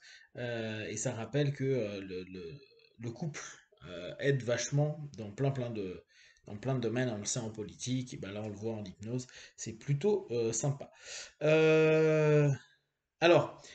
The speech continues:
il nous, il nous précise, hein, que souvent son père utilise le mot autosuggestion, mais c'est pour parler d'auto-hypnose. Euh, que donc, bon, les tra-, les travaux qu'on a à faire avec les, euh,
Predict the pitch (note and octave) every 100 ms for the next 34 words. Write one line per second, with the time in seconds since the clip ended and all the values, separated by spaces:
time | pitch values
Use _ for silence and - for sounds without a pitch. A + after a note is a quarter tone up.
0 | - _ - E3 F3+ F3+ E3 E3 C#3+ E3
1 | - F#3+ D#3 D#3 C#3+ D3+ C#3+ C#3+ D#3 D#3+
2 | D#3+ D#3 - C#3 D#3+ D3+ C#3+ C#3+ C#3+ C#3+
3 | C#3+ D3 D#3 C#3+ C#3+ C#3 C#3+ - D3 C#3
4 | - A#2+ - C3 B2+ C3+ C3 C3 A#2 B2+
5 | D3+ D#3 G2 - - - - - - -
6 | A#2 A#2 A#2 A#2 A2+ A2+ A2+ A2+ A2+ C3+
7 | C#3+ C#3+ B2+ B2+ B2 - C3+ C3 B2+ B2+
8 | C3+ C3 C#3+ C#3+ C3 B2 B2 - C#3+ C3
9 | A#2 B2 A#2+ A2+ A#2